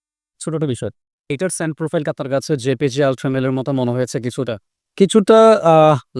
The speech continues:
Speaker 1: The vanilla tone।
Speaker 2: হ্যাঁ, একটু আছে,
Speaker 1: একটু
Speaker 2: একটু আছে। আর আরেক
Speaker 1: মনে করাবে,
Speaker 2: হুম, হুম,
Speaker 1: আর
Speaker 2: মনে করাবে,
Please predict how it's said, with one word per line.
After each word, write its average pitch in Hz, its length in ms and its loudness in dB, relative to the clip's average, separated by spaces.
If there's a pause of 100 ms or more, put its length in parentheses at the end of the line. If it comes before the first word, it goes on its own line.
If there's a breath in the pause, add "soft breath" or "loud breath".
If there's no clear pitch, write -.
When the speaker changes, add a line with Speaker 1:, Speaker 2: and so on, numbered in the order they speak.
(120)
Speaker 1:
The - 100 -4 (160)
vanilla 139 380 2 (100)
tone। 139 180 0
Speaker 2:
হ্যাঁ, 147 240 2
একটু 214 400 4
আছে, 147 300 2 (100)
Speaker 1:
একটু 139 140 -4
Speaker 2:
একটু 165 260 2
আছে। 196 360 2 (180)
আর 123 480 2
আরেক 151 240 0
Speaker 1:
মনে 226 300 4
করাবে, 147 400 2
Speaker 2:
হুম, 190 300 -2
হুম, 190 180 -2
Speaker 1:
আর 147 100 0
Speaker 2:
মনে 196 240 2
করাবে, 214 380 4